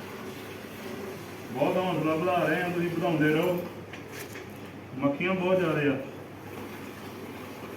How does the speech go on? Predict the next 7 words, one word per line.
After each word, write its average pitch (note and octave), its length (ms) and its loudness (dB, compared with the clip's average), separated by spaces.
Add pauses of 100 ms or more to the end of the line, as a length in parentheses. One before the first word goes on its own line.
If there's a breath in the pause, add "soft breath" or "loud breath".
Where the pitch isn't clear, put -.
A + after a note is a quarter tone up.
(1800)
ਵਿਰਲੇ D3+ 340 4
ਬੰਦੇ F#3 300 2
ਚਵਾਈ F3+ 280 2
ਕਰਕੇ F3 340 2
ਦਿਖਾਉਂਦੇ E3 340 4
ਆ D3+ 60 2
ਵੀਰੇ। E3+ 300 2